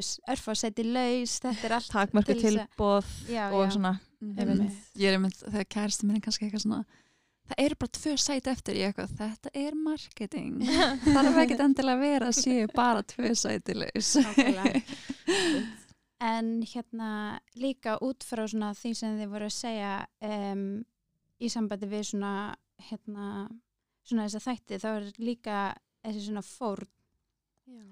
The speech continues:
Speaker 1: Eh, bara, hérna, þetta er svona mjög stór hindrun í því að fólk hagi sér á, hérna, eh, umhverfisvænan hátt og það er svona að upplifa einhverja fórn. Af hverju ætti ég að fórna mínum stíl eða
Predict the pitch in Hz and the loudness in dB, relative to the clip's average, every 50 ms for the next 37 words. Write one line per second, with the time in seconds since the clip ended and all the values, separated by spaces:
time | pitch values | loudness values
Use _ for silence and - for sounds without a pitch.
0 | 190 190 - 233 226 208 - 226 214 214 208 208 202 214 214 - - 202 202 202 | -20 _ -6 -4 -4 -2 -2 -2 -2 -2 -2 -2 -2 -4 -6 -6 -6 -8 -6 -6
1 | 208 208 214 - _ _ _ _ _ _ _ _ _ _ _ _ _ - 233 220 | -6 -6 -8 -10 _ _ _ _ _ _ _ _ _ _ _ _ _ -8 -8 -8
2 | 208 - - 208 202 196 - 208 202 202 202 202 208 208 208 202 - - - - | -6 -6 -6 -6 -6 -4 -4 -4 -2 -2 -2 -2 -2 -2 -2 -4 -6 -6 -6 -6
3 | 220 220 226 226 226 - - - 226 226 226 226 220 - 214 - 196 196 190 190 | -4 -4 -2 -4 -6 -6 -4 -2 0 0 0 0 -2 -6 -10 -6 -4 -4 -4 -4
4 | 190 185 _ _ - 226 214 202 _ - 208 202 202 196 - - 202 - - - | -6 -8 _ _ -8 -6 -6 -6 _ -8 -8 -6 -6 -8 -8 -12 -14 -14 -14 -20
5 | - - - 220 214 208 202 208 208 196 - - 214 202 196 - - - - 220 | -20 -16 -12 -10 -8 -6 -6 -6 -6 -6 -6 -6 -6 -8 -8 -10 -12 -12 -6 -4
6 | 220 202 202 196 202 208 - - 220 202 196 196 _ - 190 190 190 190 196 196 | -2 -2 -2 -2 -4 -6 -8 -8 -8 -8 -8 -8 _ -10 -10 -8 -6 -6 -6 -6
7 | 196 202 - - _ _ _ _ _ - 226 208 214 220 226 - _ - 233 220 | -6 -8 -10 -12 _ _ _ _ _ -10 -10 -10 -10 -10 -12 -14 _ -4 -2 -2
8 | 208 - 220 190 185 208 202 196 202 190 180 208 208 190 202 _ _ - 214 - | -2 -4 -8 -12 -10 -10 -10 -10 -10 -10 -8 -10 -10 -12 -14 _ _ -14 -12 -10
9 | 214 202 202 190 190 196 - - - - 214 - - - - 214 202 202 185 - | -8 -6 -6 -4 -6 -6 -6 -6 -6 -6 -8 -8 -10 -12 -10 -8 -8 -8 -8 -10
10 | 196 185 - - 233 208 190 196 - - 208 190 - 214 208 196 - - 208 208 | -12 -12 -10 -8 -6 -6 -6 -8 -10 -12 -14 -10 -8 -8 -8 -8 -8 -8 -8 -6
11 | 214 214 202 - - 220 - - 208 202 202 202 202 196 - - - 262 247 247 | -6 -6 -6 -8 -10 -10 -6 -4 -4 -2 -2 -4 -4 -6 -8 -6 -4 -2 0 2
12 | 247 240 240 233 226 233 - - 214 202 202 196 196 196 196 | 2 2 2 0 -2 -4 -6 -6 -4 -2 -2 -2 -2 -4 -4